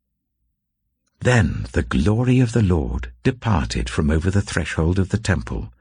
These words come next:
and stopped above the cherubim. While I watched, the cherubim spread their wings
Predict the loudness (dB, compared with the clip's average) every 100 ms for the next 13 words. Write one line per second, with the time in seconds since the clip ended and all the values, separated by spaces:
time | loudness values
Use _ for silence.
0 | _ _ _ 0 0 0 -2 -4 -2 -4
1 | 2 2 2 -2 -4 -2 -2 -2 -4 -4
2 | -8 -14 _ _ _ _ _ _ _ _
3 | _ _ _ _ _ _ _ _ 2 4
4 | 4 2 2 0 -2 -6 -14 -14 -18 _
5 | _ _ _ _ _ _ _ -4 0 2
6 | 4 2 0 -4 -6 -8 -8 -4 -4 -2
7 | 2 2 2 2 2 0 0 -2 -4 -6
8 | -12